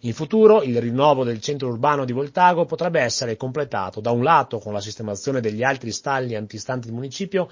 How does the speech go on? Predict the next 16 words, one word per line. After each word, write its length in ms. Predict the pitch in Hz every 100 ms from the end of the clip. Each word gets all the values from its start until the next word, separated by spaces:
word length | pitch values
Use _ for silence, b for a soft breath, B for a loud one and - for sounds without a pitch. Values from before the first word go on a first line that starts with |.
| B B B
dall'altro 580 | 180 202 147 98 104 127
con 140 | - 131
la 80 |
creazione 480 | 113 123 110 170 147
di 80 | 123
un 100 | 143
dosso 400 | 143 107 - 127
a 60 | 117
cavallo 400 | 156 143 147 147
della 180 | 139
provinciale 540 | 131 143 147 127 139 139
tre 160 | 139
quarantasette 640 | 127 139 139 139 - 110 135
del 140 | 123
Passo 260 | - - 123
Cereda, 500 | - 123 90 90